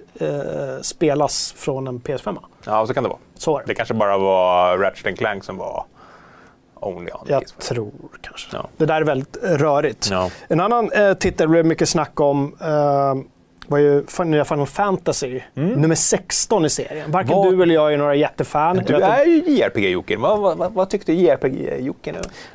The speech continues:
Speaker 1: Ja, jag vet inte. Det s-, märkte att det var väldigt tidigt i utvecklingen, för det såg,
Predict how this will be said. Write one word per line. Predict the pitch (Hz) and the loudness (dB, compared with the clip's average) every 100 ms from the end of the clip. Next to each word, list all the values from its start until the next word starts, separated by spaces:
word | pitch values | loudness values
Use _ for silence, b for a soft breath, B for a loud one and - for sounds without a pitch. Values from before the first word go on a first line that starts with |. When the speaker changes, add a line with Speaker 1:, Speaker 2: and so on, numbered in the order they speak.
| B - 147 | B -6 -2
Speaker 1:
Ja, | 135 123 175 - 370 | -2 2 2 2 2
jag | 339 | 2
vet | 370 - | 0 0
inte. | 160 127 | -2 0
Det | 160 | 0
s-, | - - 160 185 - 254 | 0 -2 -6 -12 -14 -4
märkte | 208 233 196 233 | 0 2 0 0
att | 208 | 0
det | 175 | 2
var | |
väldigt | 156 147 135 | 2 0 -2
tidigt | - 170 147 170 - | 0 2 4 2 -2
i | - 147 | -4 -2
utvecklingen, | 143 135 175 170 151 123 120 | 0 -2 -2 -2 -4 -4 -4
för | 151 | -2
det | |
såg, | 143 - 214 208 196 180 | -2 0 2 4 4 4